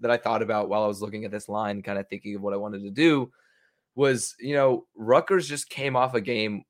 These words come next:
with Wisconsin where they put up an abysmal, like, hundred and thirteen yards and scored three points.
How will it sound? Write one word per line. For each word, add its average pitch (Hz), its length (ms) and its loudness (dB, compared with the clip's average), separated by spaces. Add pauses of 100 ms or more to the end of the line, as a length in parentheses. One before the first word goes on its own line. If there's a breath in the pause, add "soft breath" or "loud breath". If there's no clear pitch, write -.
with 104 260 -10
Wisconsin 104 640 0
where 101 100 -2
they 104 100 -2
put 113 200 0
up 110 140 2
an 107 100 -4
abysmal, 107 560 -2
like, 98 200 -2
hundred 120 340 -2
and 104 80 -10
thirteen 101 380 -4
yards 104 560 -4 (200)
and 101 200 -6
scored 110 320 -2
three 110 160 -6
points. 80 460 -8